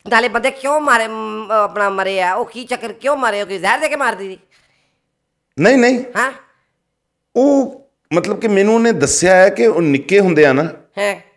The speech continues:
Speaker 2: ਉਹ ਕਿਤੇ ਨਾ ਬੇਰੀ ਤੋਂ ਉਹਨੇ ਕੋਈ ਬੇਰ ਤੋੜੇ ਸੀ ਰੋੜਾ ਮਾਰ ਕੇ।
Speaker 1: ਇਹ ਬੁੱਢੀ ਨੇ?
Speaker 2: ਹਾਂ।
Speaker 1: ਅੱਛਾ।
Speaker 2: ਉੱਥੋਂ ਇਹਨੂੰ ਚਿੰਬੜੀ ਇੱਕ ਚੜੇਲ।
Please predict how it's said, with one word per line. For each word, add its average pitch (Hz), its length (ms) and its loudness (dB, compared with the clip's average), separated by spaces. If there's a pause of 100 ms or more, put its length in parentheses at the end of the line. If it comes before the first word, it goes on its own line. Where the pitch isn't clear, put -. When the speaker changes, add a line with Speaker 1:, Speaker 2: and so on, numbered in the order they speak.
(520)
Speaker 2:
ਉਹ 208 140 0
ਕਿਤੇ 214 220 2
ਨਾ 220 140 4
ਬੇਰੀ 147 480 4
ਤੋਂ 170 180 2
ਉਹਨੇ 165 160 0
ਕੋਈ 165 120 -2
ਬੇਰ 113 360 2
ਤੋੜੇ 98 220 2
ਸੀ 107 160 -4
ਰੋੜਾ 95 260 2
ਮਾਰ 80 240 -2
ਕੇ। - 180 -14 (420)
Speaker 1:
ਇਹ 165 40 -8
ਬੁੱਢੀ 202 220 -4
ਨੇ? 170 200 -8 (200)
Speaker 2:
ਹਾਂ। 101 420 -2
Speaker 1:
ਅੱਛਾ। 170 240 -10 (1000)
Speaker 2:
ਉੱਥੋਂ 277 340 4
ਇਹਨੂੰ 262 140 6
ਚਿੰਬੜੀ 160 440 2
ਇੱਕ 160 120 -2
ਚੜੇਲ। 95 580 0